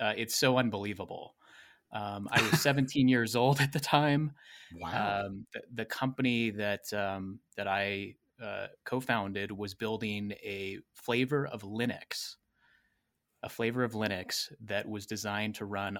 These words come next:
Speaker 1: on Apple Macintosh hardware. And at the
Speaker 2: Interesting.
Speaker 1: time, the, the, the, the reason for that was that, you know, Apple,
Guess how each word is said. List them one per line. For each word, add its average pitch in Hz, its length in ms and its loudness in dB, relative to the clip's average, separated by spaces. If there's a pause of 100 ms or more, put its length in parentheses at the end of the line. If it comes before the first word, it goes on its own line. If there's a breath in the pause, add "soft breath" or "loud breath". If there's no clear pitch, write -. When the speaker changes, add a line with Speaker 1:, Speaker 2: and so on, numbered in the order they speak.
Speaker 1:
on 95 420 -6 (340)
Apple 107 480 -2 (200)
Macintosh 98 600 -6
hardware. 90 480 -10 (1000)
And 120 140 4
at 127 120 4
the - 80 -2
Speaker 2:
Interesting. 131 200 2
Speaker 1:
time, 123 480 4 (720 soft breath)
the, 117 500 4 (220)
the, 135 340 2
the, 131 160 4
the 127 140 2
reason 131 360 8
for 160 260 4
that 120 320 6
was 110 420 0
that, 107 380 0
you 113 160 -6
know, 107 80 -4
Apple, 107 580 0